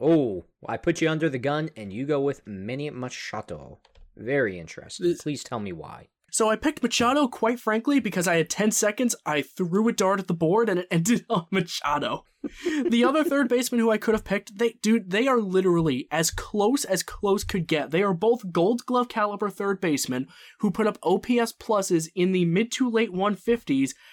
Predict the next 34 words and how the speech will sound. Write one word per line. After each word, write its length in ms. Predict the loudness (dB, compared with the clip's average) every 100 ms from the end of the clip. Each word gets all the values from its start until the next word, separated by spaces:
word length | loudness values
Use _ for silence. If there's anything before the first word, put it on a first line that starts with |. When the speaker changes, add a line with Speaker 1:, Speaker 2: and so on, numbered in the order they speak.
| -10
Speaker 2:
have 260 | -2 0 0
war 520 | -2 0 2 2 0 0
almost 480 | 2 2 0 -6 -8
at 180 | -8 -8 -10 0
eight, 440 | 0 0 -6 -12 _ _ -8
both 400 | 0 2 2 -2 -2
on 280 | 2 4 2
Baseball 480 | 2 0 0 0 2
Reference 420 | 0 0 -2 -4 -12 _ _ -4
and 300 | 0 2 0
Fangraphs. 840 | -2 2 2 2 2 0 -4 -10 _ _ 0
Dude, 240 | 2 2 _ -10
seven 400 | -4 0 2 2
point 280 | 2 2 2
four 260 | 2 2
for 120 | 4 2
Machado, 520 | 2 2 2 2 2
seven 360 | 2 2 2
point 320 | 2 2 0 0
three 540 | -4 0 0 0 -2 _ -6
for 320 | 0 2 0 _ _ -12 -2
third 220 | 0 2
baseman 360 | 2 0 0 0
number 220 | 2 0
two. 360 | 0 2 2 -4 _ _
It's 260 | -6 -4 -2
ridiculous 760 | -2 -2 -2 -4 -2 0 -2 -2
how 180 | -2
good 260 | 0 0 0
they 160 | 2 2
are, 340 | 2 0 -4 _ _ _
both 220 | 0 0
of 120 | 0 0
them, 240 | 0